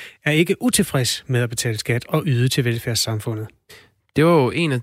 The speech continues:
Speaker 2: øh, et af de aspekter, der kunne få folk til, øh, ikke at få dem her udbetalt. Det var topskatten, skatten. En anden var det der med, at det ikke automatisk bliver udbetalt, men det er noget, man skal gå ind og bede om. Det er årsagen til, at Daniel ikke kommer til det. Han skriver, "Jeg kommer formentlig ikke til at hæve mine feriepenge.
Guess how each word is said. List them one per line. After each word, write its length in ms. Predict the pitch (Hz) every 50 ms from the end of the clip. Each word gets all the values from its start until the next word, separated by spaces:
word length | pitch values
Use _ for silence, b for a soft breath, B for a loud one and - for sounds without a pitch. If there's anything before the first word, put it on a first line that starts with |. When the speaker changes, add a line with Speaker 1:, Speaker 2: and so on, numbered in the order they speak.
| - -
Speaker 2:
øh, 560 | - 110 107 107 104 107 104 104 104 104 104
et 160 | - - 147 160
af 80 | 135
de 100 | 127 123
aspekter, 440 | 131 131 - - 139 - - 107 104
der 140 | - - 101
kunne 160 | - - 101
få 120 | - -
folk 260 | 101 - 120 117 98 -
til, 240 | - - 123 113
øh, 280 | 110 104 98 95 95 - -
ikke 220 | - 156 180 175 160
at 80 | 127
få 140 | 117 127 120
dem 160 | 120 131 131
her 60 | 131
udbetalt. 400 | 127 135 135 135 - 127 113 104
Det 60 | - 131
var 40 |
topskatten, 640 | 127 - - 131 - - - - 110 101 - 95 - -
skatten. 420 | - - - - 110 101 110 101 - -
En 140 | - 127 123
anden 280 | 104 127 143 165 185 170
var 120 | 143 123
det 140 | 120 - 139
der 100 | 151 139
med, 200 | 131 127 135 143
at 180 | 110 117 - -
det 60 | 123
ikke 260 | 131 135 156 151 - -
automatisk 580 | 123 120 - 131 147 175 190 151 113 107 -
bliver 160 | - 110 113 131
udbetalt, 340 | 135 135 - - 123 107
men 80 | 110 110
det 60 | 107
er 60 | 107
noget, 140 | 113 120 127
man 80 | 135 131
skal 140 | - - -
gå 60 | 135
ind 100 | 127 - -
og 140 | - 110 -
bede 220 | - 160 151 - -
om. 180 | - 101 92 - - B B B B B B B B B B _ _ -
Det 160 | 175 170 110
er 120 | 110 117 107
årsagen 360 | 110 120 123 - 127 110 107
til, 140 | - - 113
at 140 | 107 -
Daniel 360 | 165 175 180 151 127 117 110 110 - _ -
ikke 200 | - 143 - -
kommer 200 | - 135 127 127
til 160 | - - 139
det. 40 | 139
Han 120 | 135 139
skriver, 220 | - - 143 135 127
"Jeg 180 | 127 127 139
kommer 200 | - - 151 143
formentlig 380 | - - 139 160 180 165 131 131
ikke 100 | 139 -
til 120 | - 120
at 60 | 107
hæve 200 | 110 120 123 139
mine 180 | 139 127 107 107
feriepenge. 500 | - 156 156 135 120 - 127 120 127